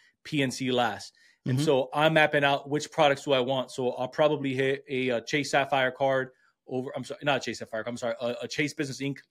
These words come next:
Speaker 1: 'cause we're on the business side. So a Chase Business Inc, zero percent for twelve months on the, uh, over, over with Chase.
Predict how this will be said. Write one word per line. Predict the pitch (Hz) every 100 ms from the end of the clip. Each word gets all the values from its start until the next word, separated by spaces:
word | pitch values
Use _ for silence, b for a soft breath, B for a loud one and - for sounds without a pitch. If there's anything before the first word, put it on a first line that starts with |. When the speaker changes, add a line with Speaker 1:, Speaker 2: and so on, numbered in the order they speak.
| -
Speaker 1:
'cause | 131 110
we're | 120
on |
the | 113
business | 120 120
side. | 135 131
So | 127 120
a | 123
Chase | 143 143
Business | 151 135 - -
Inc, | 151 151
zero | 135 135
percent | 127 139
for | -
twelve | 131 147
months | 165 165 - _ _ _ _ -
on | 147 143 139 135 139
the, | 135 131 127
uh, | 117 -
over, | 143 147 143 139
over | 147 135
with | 117
Chase. | - 180 190